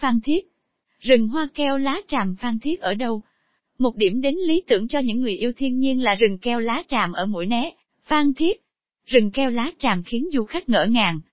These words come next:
với sắc vàng rực rỡ của hoa nở trên nền xanh của lá. Để khám phá vẻ đẹp hoang dã, độc đáo và quyến rũ của rừng hoa keo, bạn có thể tham quan những cung đường sau, đường Võ Nguyên Giáp,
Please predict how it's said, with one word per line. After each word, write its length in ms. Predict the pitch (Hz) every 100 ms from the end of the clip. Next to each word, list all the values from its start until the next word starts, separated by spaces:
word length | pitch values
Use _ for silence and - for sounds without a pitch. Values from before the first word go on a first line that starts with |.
| _ -
với 140 | 294 359
sắc 220 | 415 -
vàng 220 | 254 202 202
rực 160 | 220 185
rỡ 220 | 202 165
của 160 | 214 226
hoa 180 | 285 254
nở 180 | 226 214
trên 200 | 277 262
nền 200 | 220 175
xanh 280 | - 220 214
của 140 | 180
lá. 320 | 208 226 277 - _ _ _ _ _
Để 180 | - 180
khám 240 | 185 240 277
phá 180 | 240 214
vẻ 160 | 202 175
đẹp 180 | 202 156
hoang 280 | 220 208 196
dã, 300 | 175 135 214 _ _ -
độc 240 | 226 -
đáo 240 | 233 262 330
và 100 | 196
quyến 280 | 247 254 339
rũ 180 | 233 170
của 180 | 202 220
rừng 220 | 226 180
hoa 180 | 202 226
keo, 300 | - 240 233 - _
bạn 200 | 202 170
có 100 | 320
thể 160 | 269 220
tham 180 | 285 269
quan 220 | 294 285
những 200 | 226 226
cung 180 | 302 262
đường 200 | 233 190
sau, 300 | - 285 277 _ _
đường 240 | 214 208 190
Võ 160 | 180
Nguyên 300 | 233 277 247
Giáp, 200 | 247 320